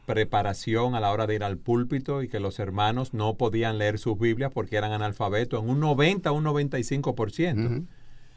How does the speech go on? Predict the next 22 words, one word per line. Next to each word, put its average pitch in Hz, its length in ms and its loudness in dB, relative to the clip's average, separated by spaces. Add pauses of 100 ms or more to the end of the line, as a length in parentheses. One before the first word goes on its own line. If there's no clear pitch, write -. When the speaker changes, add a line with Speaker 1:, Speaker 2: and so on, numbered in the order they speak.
(320)
Speaker 1:
¿Qué 180 100 6
hicieron 160 300 6
ustedes, 90 340 2
Francisco? - 400 -2 (180)
Speaker 2:
Bueno, 190 260 8
al 170 180 8
descubrir 180 400 8
esa 247 220 10
triste 208 360 8
realidad, 151 680 10 (260)
lo 135 120 4
primero 165 300 6
que 220 100 2
nos 185 80 10
enfocamos 160 500 6
fue 160 420 2 (260)
en 160 220 4
organizar 143 880 6
una 143 180 2
especie 135 420 0
de 131 80 0
conferencia. 131 720 0